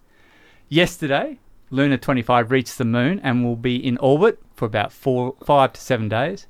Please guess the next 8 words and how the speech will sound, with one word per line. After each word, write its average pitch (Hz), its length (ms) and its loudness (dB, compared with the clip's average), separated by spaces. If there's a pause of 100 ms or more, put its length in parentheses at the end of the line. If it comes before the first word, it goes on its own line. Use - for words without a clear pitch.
(640)
After 123 240 2
that, 123 240 2
it 127 100 -4
will 104 140 -6
hopefully 110 520 -4 (160)
attempt - 720 -4 (240)
a 117 80 0
landing. 160 720 2